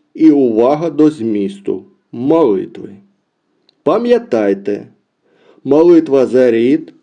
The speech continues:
це не лише слова, це і покаяння, і добрі справи,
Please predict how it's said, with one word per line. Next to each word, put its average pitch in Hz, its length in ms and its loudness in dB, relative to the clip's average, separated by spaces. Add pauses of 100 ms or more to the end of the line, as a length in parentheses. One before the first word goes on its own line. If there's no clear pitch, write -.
(360)
це 254 120 -2
не 214 100 2
лише 123 540 2
слова, 98 600 -8 (480)
це 170 280 2
і 139 60 2
покаяння, 127 1080 -2 (200)
і 160 140 4
добрі 160 440 2
справи, 131 840 -4